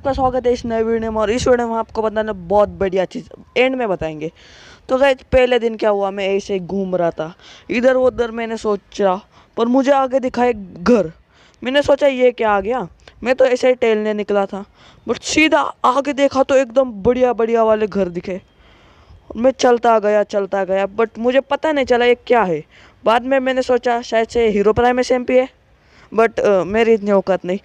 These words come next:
इसलिए मैंने किसी और से पूछ लिया ये क्या है। मैंने कॉल लगाया और मैंने पूछ लिया ये क्या है, but इधर मैंने को अज्जू भाई का घर दिख गया। मैंने सोचा ये पक्का हीरो प्राइम एसएमपी है। बाद में मुझे पता चला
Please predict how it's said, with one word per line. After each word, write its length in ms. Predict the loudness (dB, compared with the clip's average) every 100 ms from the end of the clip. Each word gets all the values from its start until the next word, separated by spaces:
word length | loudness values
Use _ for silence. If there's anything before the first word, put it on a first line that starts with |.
| -12 -20 -20 -6
इसलिए 360 | -4 0 0 2
मैंने 400 | 0 0 -2 -4 _ _ -20 -20 -20 _ -20 -20 _ _ _ _ _ -20 _ _ _ -10
किसी 220 | -6 0 4
और 200 | 4 2
से 140 | -2
पूछ 360 | -6 -4 -4 -4
लिया 320 | -4 -4 -4 -2
ये 100 | -2
क्या 240 | 0 -2
है। 240 | 0 -4 -8 -18 -20 -6
मैंने 220 | 0 0
कॉल 280 | 2 2 2
लगाया 460 | 2 2 2 2 -2 -10 _ _ -20 _
और 120 | -2
मैंने 240 | 0 0 -2
पूछ 300 | -4 -6 -2
लिया 100 | 2
ये 140 | 2
क्या 280 | 0 0 0
है, 180 | 0 -8 -14 _ -2
but 160 | 0
इधर 240 | 2 0 2
मैंने 220 | 0 2
को 80 | 2
अज्जू 360 | 2 0 -2
भाई 140 | 0 0
का 120 | 2
घर 200 | 2 0
दिख 160 | -2
गया। 240 | -6 -6 -8 -8
मैंने 260 | -4 0 2
सोचा 260 | 2 2
ये 120 | 2 0 _ _ -4
पक्का 220 | -2 0
हीरो 220 | 0 0
प्राइम 240 | 0 0 -2
एसएमपी 320 | -4 -6 -8
है। 100 | -10 _ -20 -20 _
बाद 240 | 0 2 2
में 140 | 0
मुझे 240 | 0 0 0
पता 240 | 0 0
चला 300 | -2 -2 -4